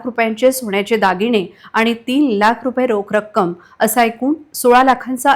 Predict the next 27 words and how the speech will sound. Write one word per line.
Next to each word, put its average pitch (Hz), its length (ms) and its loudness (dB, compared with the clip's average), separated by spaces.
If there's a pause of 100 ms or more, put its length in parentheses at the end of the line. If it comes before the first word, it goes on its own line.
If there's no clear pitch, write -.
(100)
ऐवज 233 380 2
घेऊन 202 260 0 (180)
पोबारा 196 340 4
केला. 175 260 -2 (680)
सुनील 302 420 4
राऊत 294 260 4
यांनी 254 240 0
दिलेल्या 233 340 2
माहितीनुसार 233 720 -2 (100)
घटनेची 226 440 0
माहिती 220 320 -2
मिळताच 220 500 -2 (240)
वाशिम 247 380 4
पोलीस 294 380 -2
तातडीने 240 480 0
घटनास्थळी 226 640 -2
दाखल 214 360 0
झाले 180 260 -4 (300)
आणि 226 160 2
त्यांनी 226 280 0
तपास 233 440 -2
सुरू 220 140 -4
केला 170 240 -2
आहे. 170 200 -4 (480)
पोलीस 294 320 4
सध्या 294 300 4
घराबाहेर 226 640 0